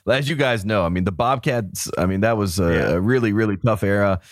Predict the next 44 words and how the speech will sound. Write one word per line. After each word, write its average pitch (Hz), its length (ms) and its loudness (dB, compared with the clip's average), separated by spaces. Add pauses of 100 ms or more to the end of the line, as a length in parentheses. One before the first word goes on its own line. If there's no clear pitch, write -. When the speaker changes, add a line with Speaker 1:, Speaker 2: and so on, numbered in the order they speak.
(100)
Speaker 1:
When 110 160 0
Jordan 143 280 0
decided 127 340 0
to 98 60 -4
change 120 280 0
the 101 60 -2
name 110 200 2
in 107 80 0
twenty 110 240 0
fourteen 107 420 0
Speaker 2:
Mm. - 20 0
Speaker 1:
back 110 220 0
to - 60 -20
the 95 120 0
Hornets, 107 280 0
our 117 120 2
best 135 260 -2
player 123 260 0
was 98 140 -2
Lance 107 280 0
Stevenson, 104 580 0 (260)
who 117 60 2
we 117 100 2
just 117 220 -2
signed 120 260 0
away 107 260 2
from 104 140 0
the 92 80 0
Pacers. 107 580 0 (280)
And, 87 400 2
Speaker 2:
Mm-hmm. 85 380 0
Speaker 1:
uh, - 40 -6
you 98 120 0
know, 85 180 2
that, 101 220 -2
that 117 180 0
obviously 110 340 -2
did 98 80 0
not 104 200 0
go 104 120 0
well 98 220 2
for 95 180 -2
us. 95 180 2
So 95 220 0